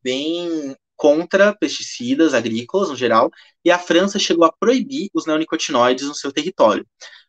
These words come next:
Mas, infelizmente, eles tiveram que reverter essa decisão,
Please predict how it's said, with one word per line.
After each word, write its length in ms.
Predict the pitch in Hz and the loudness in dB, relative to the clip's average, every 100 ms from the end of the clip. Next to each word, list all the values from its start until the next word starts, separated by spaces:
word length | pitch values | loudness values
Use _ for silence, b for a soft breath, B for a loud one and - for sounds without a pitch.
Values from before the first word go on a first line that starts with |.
| _ - | _ 0
Mas, 140 | 170 | 2
infelizmente, 640 | 208 233 220 180 165 170 180 | 2 2 2 4 2 2 -2
eles 100 | - | 0
tiveram 280 | 147 143 143 | 2 2 0
que 120 | 139 | 0
reverter 560 | 165 180 170 - 143 | 2 2 -2 0 2
essa 200 | 175 170 | 2 0
decisão, 520 | 147 139 160 113 120 | -6 -8 -4 -2 -2